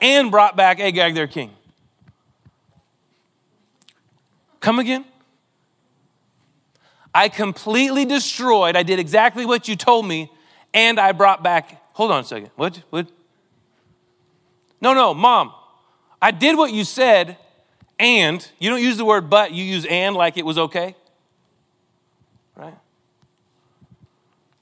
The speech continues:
You can't obey God completely and bring back something if you were supposed to completely destroy. You know what I'm saying? You can't say, "I completely destroyed and then brought back something."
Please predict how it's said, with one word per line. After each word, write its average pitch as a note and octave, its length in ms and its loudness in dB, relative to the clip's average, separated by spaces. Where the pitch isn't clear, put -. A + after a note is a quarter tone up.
You F3+ 160 -6
can't C#4+ 480 -4
obey A3+ 400 0
God G#3 380 0
completely F3 920 -6
and F3+ 360 -4
bring F#3+ 320 -2
back G3 260 2
something D3+ 380 -10
if D3 140 -12
you F3 100 -10
were F3 80 -4
supposed F3 320 -8
to D#3+ 60 -14
completely D#3 480 -6
destroy. C#3+ 380 -4
You C3 120 -6
know C#3+ 80 -4
what D3 60 -4
I'm C#3 40 -10
saying? D#3 240 -6
You D3+ 100 -6
can't G#3+ 280 -4
say, G3+ 160 0
"I F3+ 140 2
completely F#3 480 -6
destroyed E3 460 -4
and E3 220 -2
then F3 140 -2
brought D3+ 260 -2
back D3+ 200 0
something." B2 340 -16